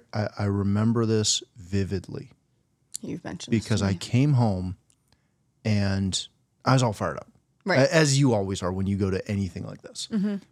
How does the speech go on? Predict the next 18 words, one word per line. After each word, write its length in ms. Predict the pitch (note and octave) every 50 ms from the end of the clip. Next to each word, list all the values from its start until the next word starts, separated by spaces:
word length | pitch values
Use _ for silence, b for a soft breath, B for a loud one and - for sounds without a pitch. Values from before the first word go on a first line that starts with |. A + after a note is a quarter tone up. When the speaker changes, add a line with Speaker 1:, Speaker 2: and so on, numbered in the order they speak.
| _
Speaker 1:
But 100 | - -
I 40 | G2 G2
came 300 | - - B2 B2+ B2+ B2+
home 420 | A#2+ B2+ B2 A#2 G#2+ G2 F#2+ F#2 - _ b b b b b b _ _ -
and 200 | G#2+ G2+ G2 F2+
the 60 | F#2+
first 280 | - - C#3 C#3 - -
Sunday 300 | C#3 B2+ A#2+ A#2 G#2+ G#2
back, 440 | G#2 A2+ G#2+ G#2 G2 G#2+ - - - _ _ _ _
one 180 | - G2 G2
of 80 | F#2 E2+
our 100 | E2+ -
sound 280 | - - C#3 C#3 C3+ A#2
guys 400 | G#2+ G2 F#2+ F#2 F#2+ F#2 - - - _ _ _ _ _ _ _ _ _
was 180 | - G2 F#2 E2
just 400 | - G2 G2+ G2 F2+ - - - _ _ _ _ _ _ _ _
being 280 | - G2 G2+ F#2+ F#2+ F#2
whiny. 440 | E2 F2 F2 E2+ F2+ F#2 G#2+ C3